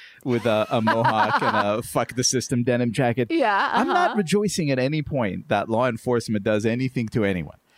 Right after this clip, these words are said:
Speaker 1: Uh,
Speaker 2: Mm, okay.
Speaker 1: I, I pray, uh, and, and I seriously do pray that in that safe,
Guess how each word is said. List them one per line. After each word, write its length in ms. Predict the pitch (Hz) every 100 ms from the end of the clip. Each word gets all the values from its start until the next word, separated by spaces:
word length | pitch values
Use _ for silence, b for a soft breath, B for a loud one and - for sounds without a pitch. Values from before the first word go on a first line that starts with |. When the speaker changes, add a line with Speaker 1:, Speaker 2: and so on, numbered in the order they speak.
| b b _
Speaker 1:
Uh, 340 | 110 113 110 113
Speaker 2:
Mm, 120 | 160
okay. 460 | - 127 123 127 -
Speaker 1:
I, 120 | 123
I 60 | 120 -
pray, 500 | - 190 208 92 78 - _
uh, 280 | 104 95 98
and, 300 | - 107 101 110
and 160 | 107
I 100 | 95
seriously 580 | 82 - 151 127 - 110
do 180 | 101 110
pray 340 | - 107 87 b b b b -
that 400 | 98 117 107 -
in 160 | 139 151
that 220 | 151 143
safe, 520 | - 156 87 - -